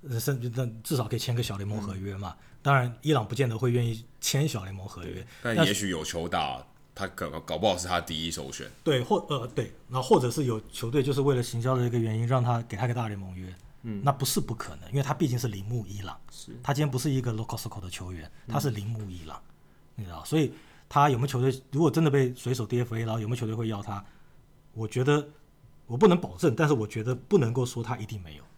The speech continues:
Speaker 3: 说到行销的噱头，其实他们很快就会对到大谷翔平，
Speaker 1: 嗯。
Speaker 3: 天使队跟水手队毕竟在同一个分区，
Speaker 2: 对。
Speaker 3: 在五月初的时候他们就会遇到，
Speaker 2: 没错。
Speaker 3: 所以有点尴尬。那会不会我们这样有点阴谋论的说法，
Speaker 2: 嗯。
Speaker 3: 会不会水手队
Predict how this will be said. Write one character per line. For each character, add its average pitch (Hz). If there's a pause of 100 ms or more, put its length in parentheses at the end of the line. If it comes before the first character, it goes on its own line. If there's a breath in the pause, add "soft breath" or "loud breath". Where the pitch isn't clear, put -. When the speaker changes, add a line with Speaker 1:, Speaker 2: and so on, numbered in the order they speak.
(280 soft breath)
Speaker 3:
说 -
到 147
行 90
销 98
的 92
噱 87
头， 67
其 92
实 104
他 110
们 104
很 87
快 90
就 90
会 90
对 87
到 80
大 78
谷 67
翔 60 (100)
平， -
Speaker 1:
嗯。 - (160)
Speaker 3:
天 131
使 95
队 95
跟 95
水 87
手 76
队 85
毕 92
竟 85
在 92
同 78
一 78
个 80
分 80
区， 73
Speaker 2:
对。 -
Speaker 3:
在 131
五 113
月 151
初 147
的 123
时 123
候 107
他 104
们 104
就 101
会 92
遇 85
到， 73
Speaker 2:
没 107
错。 101
Speaker 3:
所 147
以 139
有 113
点 101
尴 82
尬。 80 (480 loud breath)
那 131
会 185
不 139
会 127 (120)
我 101
们 113
这 131
样 131
有 104
点 95
阴 117
谋 101
论 95
的 78
说 117
法， 71
Speaker 2:
嗯。 - (460 soft breath)
Speaker 3:
会 175
不 139
会 139
水 107
手 95
队 85